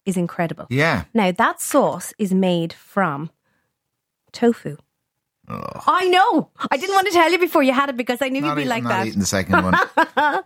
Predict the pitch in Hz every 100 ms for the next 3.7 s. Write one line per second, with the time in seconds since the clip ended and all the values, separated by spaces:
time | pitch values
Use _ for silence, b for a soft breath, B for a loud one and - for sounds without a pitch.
0 | - 107 104 98 95 90 87 87 - B
1 | B B B _ 349 - 302 302 277 269
2 | 262 233 214 - 214 214 - 190 190 -
3 | - _ - - 196 156 -